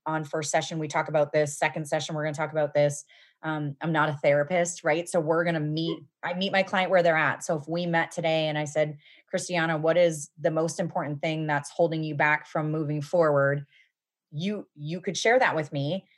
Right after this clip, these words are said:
and we would go through the process of having a coaching conversation. Um, but it, th-, it's not prescribed. And the other thing I would add, not to belabor it, but fit is important. So each of my new clients or any referrals I'm given,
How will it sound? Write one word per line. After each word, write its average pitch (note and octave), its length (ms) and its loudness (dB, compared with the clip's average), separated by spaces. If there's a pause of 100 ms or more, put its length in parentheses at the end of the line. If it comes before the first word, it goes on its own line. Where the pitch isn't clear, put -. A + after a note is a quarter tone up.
(140)
and F#3 240 0
we F#3+ 140 -4
would F#3+ 180 -2
go F3 220 6
through F3 240 -6
the E3+ 80 2
process F3 500 0
of D3 100 -2
having D3+ 360 -2
a D3+ 40 -2
coaching D3+ 340 -4
conversation. C#3+ 880 -4 (400)
Um, C#3+ 480 -2 (260)
but F3 240 2 (160)
it, E3 240 -2 (480)
th-, F3 140 -6 (300)
it's E3+ 140 -6
not G3 140 2
prescribed. G3 600 0 (100)
And E3+ 400 -2
the F3 100 4
other F#3 160 4
thing F3+ 180 -4
I D#3+ 80 0
would D#3 120 0
add, D#3 220 2
not D3+ 240 -4
to D3+ 120 -4
belabor D#3 500 -2
it, C#3+ 160 2
but E3 200 0 (340)
fit A3+ 160 4
is G#3+ 160 4
important. F#3 500 -6
So F3+ 240 0
each F#3 220 -6
of G3 120 -4
my G3 160 0
new F3 200 0
clients F3 500 -2
or F3 60 0
any F3 220 -2
referrals E3+ 480 0
I'm E3+ 160 -2
given, E3+ 440 0